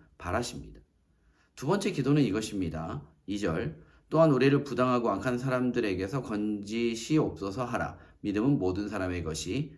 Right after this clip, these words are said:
아니니라." 이 기도를 두 가지로 나눠 살펴보면, 먼저는 우리 모두가 부당하고 악한 사람들로 인해 해를 당하지 않아야 합니다. 악한 사탄마귀가 우리 믿는 자들을 위협하지 못하도록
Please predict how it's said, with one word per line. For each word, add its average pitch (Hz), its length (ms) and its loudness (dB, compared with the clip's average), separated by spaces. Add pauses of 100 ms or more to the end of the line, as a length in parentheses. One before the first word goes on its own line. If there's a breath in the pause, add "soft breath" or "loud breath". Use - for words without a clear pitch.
(120)
아니니라." 87 840 -4 (440 soft breath)
이 139 120 2
기도를 131 680 4 (200 loud breath)
두 - 140 -10
가지로 127 300 2
나눠 95 240 0
살펴보면, 95 840 -4
먼저는 92 720 -2 (1200 loud breath)
우리 147 160 6
모두가 123 800 2 (180)
부당하고 117 720 2
악한 127 420 -2
사람들로 107 1000 0
인해 87 440 -2
해를 160 400 2
당하지 95 720 -2
않아야 101 360 -2
합니다. 76 480 -6 (520 soft breath)
악한 131 320 0
사탄마귀가 131 840 4
우리 110 180 0
믿는 113 360 4
자들을 110 440 0
위협하지 117 520 0
못하도록 127 800 0